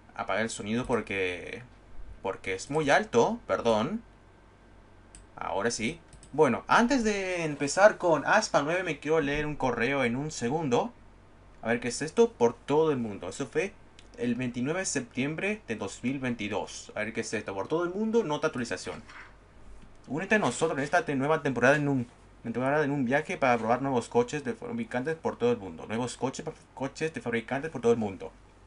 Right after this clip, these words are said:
Nuevos coches de clase S. Inferno séptimo, Sergio Agali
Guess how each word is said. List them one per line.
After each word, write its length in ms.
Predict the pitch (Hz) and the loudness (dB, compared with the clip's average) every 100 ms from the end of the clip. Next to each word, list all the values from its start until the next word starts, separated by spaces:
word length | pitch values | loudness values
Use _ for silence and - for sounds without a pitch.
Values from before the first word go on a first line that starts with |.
| - - - - - | -20 -20 -20 -20 -16
Nuevos 280 | 123 139 175 | -8 -6 -6
coches 360 | - 160 165 202 | 0 0 0 -2
de 120 | 135 | 0
clase 360 | 127 139 120 110 | 2 2 4 2
S. 300 | - - - - - - - - - - | 0 -10 -16 -20 -20 -20 -20 -20 -12 -8
Inferno 440 | 120 175 185 208 | -2 0 0 -2
séptimo, 600 | - 160 160 180 196 - - | 2 0 0 -4 -4 -6 -12
Sergio 720 | - 151 160 - - 196 208 - - - - | -6 -4 -4 -6 -4 -4 -4 -10 -20 -10 0
Agali 460 | 120 127 147 185 | 2 4 0 0